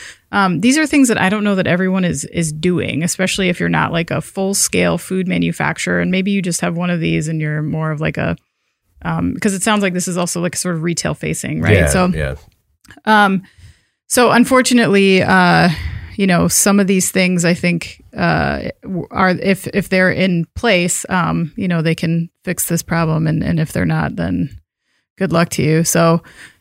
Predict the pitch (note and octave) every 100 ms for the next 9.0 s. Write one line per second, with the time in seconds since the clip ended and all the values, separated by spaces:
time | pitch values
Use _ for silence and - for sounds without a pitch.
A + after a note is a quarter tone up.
0 | _ - G3 F3+ F3+ F3+ - _ _ _
1 | _ _ G#3+ G#3 D#3 D3 G#3 G#3 - G#3+
2 | A#3+ A3+ - F3 E3+ F3+ E3+ E3+ E3+ -
3 | F3 E3 D#3+ - F#3 E3+ F3 - F3 F3
4 | E3+ - - - - F3+ F#3 G3 F3+ -
5 | - F#3 F3+ E3 F3 F3 F3 - E3+ -
6 | E3+ E3 - F3 - _ - F3 - _
7 | _ - - - G3 F3 D#3+ - F3 E3
8 | D#3+ C#3+ D#3+ E3 D#3 - D#3 D3+ D3+